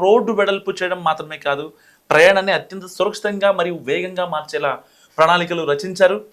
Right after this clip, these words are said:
నల్గొండ, సూర్యాపేట, కోదాడ, నందిగామ వంటి ప్రధాన పట్టణాల్లో ట్రాఫిక్ సమస్యలను నివారించడానికి కొత్త బైపాస్లను కూడా నిర్మిస్తున్నారు. స్థానిక వాహనాల వల్ల ప్రధాన హైవేపై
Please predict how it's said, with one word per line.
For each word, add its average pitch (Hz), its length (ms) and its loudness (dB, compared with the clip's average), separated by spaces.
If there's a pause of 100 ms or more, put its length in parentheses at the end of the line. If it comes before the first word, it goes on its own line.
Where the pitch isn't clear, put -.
(240)
నల్గొండ, 202 360 4 (140)
సూర్యాపేట, 202 400 0 (160)
కోదాడ, 190 320 4 (440)
నందిగామ 208 400 2 (100)
వంటి 185 280 -2
ప్రధాన 190 300 2 (100)
పట్టణాల్లో 202 500 0 (440)
ట్రాఫిక్ 247 420 6
సమస్యలను 214 380 -8
నివారించడానికి 170 560 -2 (100)
కొత్త 156 160 -2 (140)
బైపాస్లను 185 580 0
కూడా 170 160 0 (380)
నిర్మిస్తున్నారు. 175 540 -4 (360)
స్థానిక 196 340 4 (140)
వాహనాల 185 440 4
వల్ల 160 140 -2 (220)
ప్రధాన 175 340 2 (100)
హైవేపై 180 400 -2